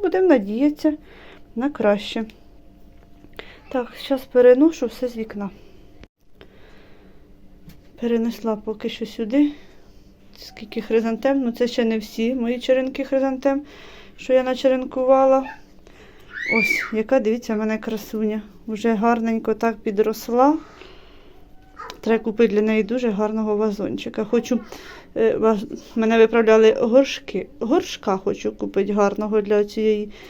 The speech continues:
квіточки, такого якогось, знаєте, чи керамічного. Ну, хочеться якогось гарного, так як вона дуже така,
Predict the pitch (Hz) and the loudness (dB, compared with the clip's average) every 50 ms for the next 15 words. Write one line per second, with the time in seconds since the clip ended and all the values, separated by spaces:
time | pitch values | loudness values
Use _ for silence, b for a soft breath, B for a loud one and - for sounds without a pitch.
0 | B B B - - 233 277 294 - 226 214 - - - 214 - 220 220 - 220 | B B B -8 -2 0 0 2 2 2 0 2 -2 -2 -2 0 -2 2 4 4
1 | 220 220 220 214 214 - 226 220 208 220 233 254 254 254 254 208 208 - - - | 6 6 6 4 4 4 4 4 4 2 2 2 0 2 0 -2 -2 -2 -4 -4
2 | 262 254 - 254 247 240 240 220 208 208 220 226 220 - 240 233 240 269 269 294 | -4 0 2 2 2 4 2 2 2 2 0 -2 -2 -4 -2 2 4 6 8 8
3 | 269 269 - 285 - - 269 262 269 247 254 254 262 254 254 247 277 311 330 285 | 6 6 4 4 4 4 6 8 8 8 8 10 8 8 10 10 8 8 8 6
4 | 240 226 220 240 240 240 233 220 220 226 226 233 226 214 220 220 214 214 220 220 | 4 2 2 0 0 2 0 0 0 2 2 2 4 4 2 2 2 0 -2 -2
5 | 214 - 214 | -2 -2 -2